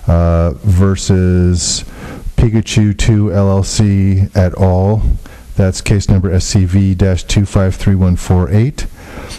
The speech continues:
Uh, the council will also confer with legal counsel regarding initiation of litigation under Government Code Section five four nine five six point nine, subdivision C. That's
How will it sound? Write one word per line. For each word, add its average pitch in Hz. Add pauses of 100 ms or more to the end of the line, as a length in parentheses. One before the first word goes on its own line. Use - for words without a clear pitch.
(160)
Uh, 95
the 98
council 101
will 92
also 104
confer 101
with 101
legal 107
counsel 104
regarding 101
initiation 107
of 95
litigation 95
under 90
Government 95
Code 92
Section 87
five 92
four 98
nine 90
five 87
six -
point 90
nine, 87
subdivision 85
C. 87
That's 82